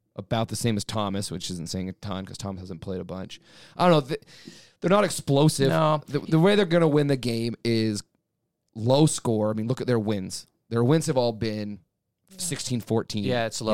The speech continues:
Speaker 2: low.
Speaker 1: it's
Speaker 2: It's
Speaker 1: low scoring. They, they're not gonna out, you know,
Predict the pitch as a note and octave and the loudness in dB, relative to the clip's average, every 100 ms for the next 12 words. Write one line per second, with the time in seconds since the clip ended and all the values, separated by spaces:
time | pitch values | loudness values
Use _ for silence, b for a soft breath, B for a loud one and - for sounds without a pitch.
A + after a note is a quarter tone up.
0 | G2+ F2 - G#2 A2+ B2 C3 C#3 C#3 C3 | 2 0 -4 -4 0 4 6 6 4 2
1 | - A#2 A2+ G#2+ G#2 b _ A#2 - B2 | -2 -2 0 -2 -6 b _ -6 -2 0
2 | A#2 A#2 B2 C3+ B2+ - - B2 - _ | 0 -2 -2 -2 -2 -4 -2 -2 -2 _
3 | _ A2+ E2 | _ -8 -8